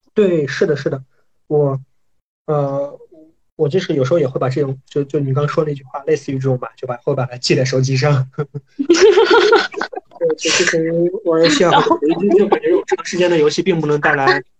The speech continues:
满足感或者愉悦感。后来我发现就，我，我会把这段时间就用来干我喜欢的事情。开始是可能就是为了强制给自己找一些时间，就是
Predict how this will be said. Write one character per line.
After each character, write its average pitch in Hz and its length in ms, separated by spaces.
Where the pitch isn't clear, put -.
满 139 180
足 147 120
感 143 160
或 143 100
者 147 120
愉 135 80
悦 143 180
感。 131 120
后 214 80
来 220 60
我 269 100
发 190 140
现 196 100
就， 196 120
我， - 60
我 - 260
会 202 120
把 170 140
这 - 80
段 175 120
时 156 120
间 165 180
就 170 100
用 170 140
来 147 140
干 151 200
我 147 80
喜 - 200
欢 135 200
的 156 120
事 - 120
情。 135 300
开 196 240
始 170 160
是 131 160
可 131 160
能 120 140
就 131 80
是 135 300
为 170 120
了 143 100
强 135 280
制 160 100
给 139 140
自 131 160
己 135 80
找 127 180
一 120 60
些 143 120
时 131 200
间， 127 180
就 131 80
是 123 220